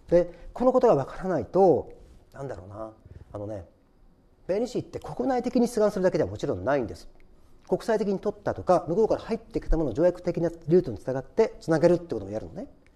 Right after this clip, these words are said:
で、それは条約の理解がわからないとわからないんです。でもね、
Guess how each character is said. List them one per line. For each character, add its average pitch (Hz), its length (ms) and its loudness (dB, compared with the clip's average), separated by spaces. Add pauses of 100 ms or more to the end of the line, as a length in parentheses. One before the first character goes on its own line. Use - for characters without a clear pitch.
(420)
で、 202 80 2
そ 214 100 -2
れ 220 60 8
は 214 80 8
条 202 100 6
約 202 140 2
の 180 80 2
理 202 100 -2
解 202 180 0
が 120 60 -4
わ 107 100 -6
か 180 120 -6
ら 175 80 -2
な 147 100 -2
い 120 60 -4
と - 280 2
わ 135 120 -4
か 185 120 -6
ら 196 100 2
な 151 100 -2
い 101 40 -6
ん 92 40 -8
で 92 80 -12
す。 - 120 -20 (520)
で 214 80 0
も 139 80 2
ね、 143 280 -4